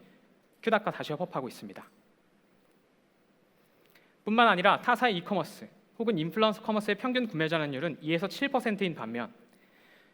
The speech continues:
큐닷은 그보다 높은 평균 십육 퍼센트의 구매 전환율을 상회합니다. 이는 큐닷과 협업하는 큐레이터 분들의 아이의 실사용 모습이 나오는 콘텐츠의 높은 신뢰도를 보여줍니다.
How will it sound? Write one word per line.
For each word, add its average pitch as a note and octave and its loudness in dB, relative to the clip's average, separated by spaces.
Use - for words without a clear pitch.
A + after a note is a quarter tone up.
큐닷은 A3+ 6
그보다 F3+ 4
높은 E3 -4
평균 A#3 0
십육 C4+ -2
퍼센트의 D#3+ -4
구매 E3+ 0
전환율을 C#3+ -2
상회합니다. C#3 -4
이는 D#3+ -2
큐닷과 B3 0
협업하는 F3+ -2
큐레이터 A#3 0
분들의 C#3+ -2
아이의 D#3 2
실사용 B3 0
모습이 C#3 -4
나오는 B2 0
콘텐츠의 G#3+ -4
높은 C3+ -6
신뢰도를 F#3 -2
보여줍니다. G#2 -6